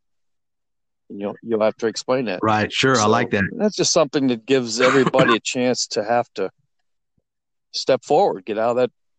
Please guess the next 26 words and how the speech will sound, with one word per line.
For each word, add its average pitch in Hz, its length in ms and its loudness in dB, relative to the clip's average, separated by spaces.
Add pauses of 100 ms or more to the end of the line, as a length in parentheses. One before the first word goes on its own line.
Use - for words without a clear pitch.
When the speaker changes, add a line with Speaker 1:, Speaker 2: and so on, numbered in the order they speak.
(160)
Speaker 1:
comfort 135 360 -4
zone. 92 400 -4
But, 90 180 -2 (1400)
um, - 340 -14 (440)
some 131 280 -2
are 120 40 2
<laughs> 139 180 -4
very 165 120 2
good 139 200 4
at 139 200 4
it, 147 100 0
and 123 100 -10
some 127 300 -2
are, 107 140 0 (1040)
are, 110 320 -8 (200)
are 107 160 -16
still 135 340 0
not 104 220 -4
very 101 220 -4
good. 98 180 -4
They 104 120 -4
give 107 180 -2
you 101 80 -2
a 92 40 -6
canned 107 380 -4
answer. 117 520 -2